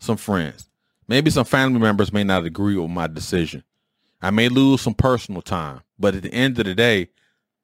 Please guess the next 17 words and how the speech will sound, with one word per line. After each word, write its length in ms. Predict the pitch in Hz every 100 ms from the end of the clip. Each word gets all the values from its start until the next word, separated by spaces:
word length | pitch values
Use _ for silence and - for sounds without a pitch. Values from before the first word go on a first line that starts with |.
| _
I 140 | 101 104
knew 260 | 107 127
this 220 | 113 110 98
is 80 |
something 340 | - 107 - 92
I 80 | 92
wanted 300 | 98 92 -
to 60 |
do. 260 | 76 90 71 _ _ _ _
So 200 | - 123
whenever 420 | 117 131 220 220
you 120 | 220
wanna 300 | 233 208 180
do 220 | 120 139 170
something 420 | - 143 - 120
in 180 | 107 107
life, 340 | 107 87 -